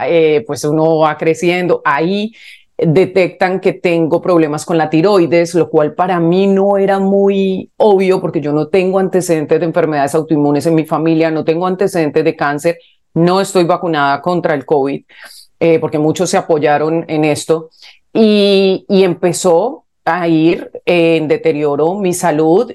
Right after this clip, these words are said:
Después de los treinta años, pues esto ya había empeorado considerablemente, pero el punto, eh, de quiebre fue cuando di a luz, porque por supuesto, pues al dar el milagro de la vida, el cuerpo trata de recuperarse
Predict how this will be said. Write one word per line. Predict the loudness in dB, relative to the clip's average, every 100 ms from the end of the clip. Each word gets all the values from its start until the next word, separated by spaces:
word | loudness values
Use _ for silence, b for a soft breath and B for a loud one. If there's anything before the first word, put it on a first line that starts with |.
| -6
Después | 0 0 0 -2 2
de | 0
los | -2
treinta | -4 -4 -2 -2
años, | 0 -2
pues | -4 -4
esto | -4 -4 -2
ya | 0
había | 0 0
empeorado | 0 0 0 0 0 2 2 0 -6 B B B B -2 0
considerablemente, | 2 2 2 0 -2 -2 -2 -2
pero | 0 0 2 2 2 0
el | 0 -2 -2
punto, | 0 0 -2 -2 0 2 0 -2
eh, | 0 0 0 0
de | -2 -4
quiebre | 0 2 2 0 -6
fue | -2 0 0
cuando | -4 -4 0 0 0
di | 0 0
a | 0
luz, | -2 -8 -20 B B B -2
porque | -2 -2
por | -2 -4
supuesto, | -4 0 0 0 -2 0 0
pues | 0 -2 -2 -12 -6
al | -2 -2 -2 -2 -4 -6 -8
dar | -4 -2 -2 0 2 0 0
el | -2
milagro | 0 2 2 2 2
de |
la | 2
vida, | 0 0 2 2 0
el | -2 -2
cuerpo | -4 -2 2 4 2 0
trata | -2 0 0
de | 0
recuperarse | -2 -8 -2 0 2 -2 -4 -6